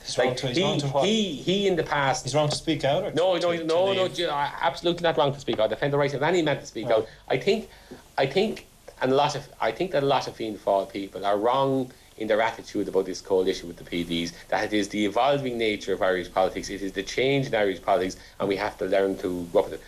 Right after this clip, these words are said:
Speaker 2: I am totally for it, and would have been in any event. I see it as a natural Europeanisation and modernisation of Irish politics. I see nothing wrong with it at all. But I do recognise that for people, strong Fianna Fáil people, my mother was dead twelve years now,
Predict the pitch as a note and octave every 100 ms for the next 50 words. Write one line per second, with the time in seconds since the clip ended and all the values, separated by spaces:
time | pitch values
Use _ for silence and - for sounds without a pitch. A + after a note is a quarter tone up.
0 | - - C#3 C#3 - - A#2+ - - G#2+
1 | G#2+ G#2+ B2+ B2 B2 B2 A#2 B2 D3+ F3
2 | A2+ F2 - A2 B2 B2 A#2 A2+ C3+ D3
3 | - C3 B2 - - B2+ B2 A#2+ - C#3
4 | B2+ A#2+ A2 A#2+ A2 - E2 D#2+ - -
5 | G#2 G#2+ C3+ C#3+ B2 G#2 G#2 F#2+ - F#2
6 | F#2 E2+ G2 F#2+ - - F#2+ G#2+ B2+ C3+
7 | A2+ A2 G2+ F2+ F2 G2+ G2 - B2+ C3
8 | A#2+ F3+ F3+ E3+ D3 D3+ A#2+ F2+ - -
9 | - G#2+ G#2+ - C#3 C#3 C3 - - -
10 | - C3+ C3 D3+ C#3+ D3 C3+ C#3+ C#3+ C3+
11 | C#3+ C#3 - - F#2+ G#2 A#2+ A2 A2 G#2
12 | - - A2+ A#2 B2 D3+ C3+ G#2+